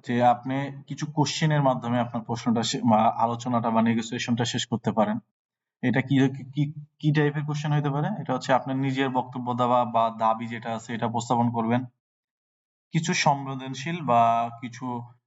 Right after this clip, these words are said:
প্রশ্ন থাকে, যে প্রশ্নগুলো আপনি সরাসরি যদি করেন, তাহলে অপরপক্ষ ওইটা ভালোভাবে নেয় না, তাহলে এটা আপনাকে পরোক্ষভাবে প্রশ্নটা করতে হবে। এবং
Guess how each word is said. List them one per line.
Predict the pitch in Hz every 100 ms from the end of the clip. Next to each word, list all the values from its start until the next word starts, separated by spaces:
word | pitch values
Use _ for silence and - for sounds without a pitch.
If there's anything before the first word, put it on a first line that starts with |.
| _ -
প্রশ্ন | - -
থাকে, | 131 120 147
যে | 131
প্রশ্নগুলো | 117 117 127 123
আপনি | 117 120
সরাসরি | 120 143 143 143
যদি | 139 139
করেন, | 131 139 170
তাহলে | 131 120 120
অপরপক্ষ | 117 123 123 120 - 117 120 -
ওইটা | 123 117 107
ভালোভাবে | 107 113 120
নেয় | 117 110
না, | 101 101
তাহলে | 113 113
এটা | 120 120
আপনাকে | 123 120 185 190 _ _ _ _
পরোক্ষভাবে | 143 170 165 165 147 131
প্রশ্নটা | 120 - 127 117
করতে | 110 - 113
হবে। | 120 - _ _ _
এবং | 127 127 135 185